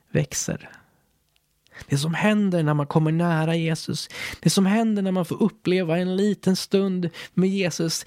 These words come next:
det är att man börjar smaka någonting gott. Och då har man världens läge att närma sig,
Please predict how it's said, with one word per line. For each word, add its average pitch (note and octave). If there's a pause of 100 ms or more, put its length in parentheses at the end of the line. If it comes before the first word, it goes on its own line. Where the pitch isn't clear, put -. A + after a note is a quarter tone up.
(160)
det G3+
är A3
att F#3+
man G#3
börjar G3+
smaka G3+
någonting G3
gott. - (520)
Och D#3+
då G3
har G3+
man E3
världens E3+
läge D3+ (420)
att C#3+
närma D#3
sig, D3